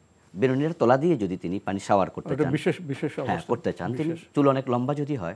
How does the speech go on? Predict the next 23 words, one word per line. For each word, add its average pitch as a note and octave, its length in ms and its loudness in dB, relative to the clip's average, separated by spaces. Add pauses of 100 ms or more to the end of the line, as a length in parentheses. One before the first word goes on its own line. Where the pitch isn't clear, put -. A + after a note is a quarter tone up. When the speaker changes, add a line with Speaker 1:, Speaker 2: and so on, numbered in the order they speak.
(280)
Speaker 1:
আর G#2 80 -6
পিছন D3 300 0
থেকে D3+ 160 2
বেনুনি B2 300 2
করা C3+ 200 0
থাকে, A#2 200 -6
ধরে A2 220 2
রাখে, G2+ 280 -6 (300)
তাহলে B2 200 -2
তিনি A2+ 140 -2
গোড়ায় F2+ 240 0
পানি F2 220 -4
পৌঁছ-, - 260 -10
দিতে F#2 260 -6
পারবেন। D2+ 380 -8
Speaker 2:
বিশেষ - 480 -10
Speaker 1:
সুযোগ C#3+ 180 6
আছে। D3+ 80 8
Speaker 2:
ব্যবস্থা C#3+ 280 2
নিলে। A#2+ 220 -4
Speaker 1:
বিশেষ G#2 280 -4
ব্যবস্থা - 360 -16
নিলে - 200 -20